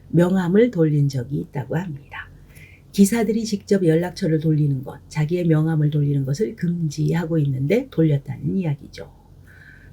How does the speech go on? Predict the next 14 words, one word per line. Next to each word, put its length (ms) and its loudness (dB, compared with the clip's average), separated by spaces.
콜택시 500 2
회사 240 0
입장에서는 680 0
콜택시를 580 2
부르는 320 -2
고객들이 540 -2
회사를 360 -2
통하지 380 0
않고 300 2
직접 460 -2
기사와 540 0
연락해서 480 -2
택시를 440 -4
부르면 460 0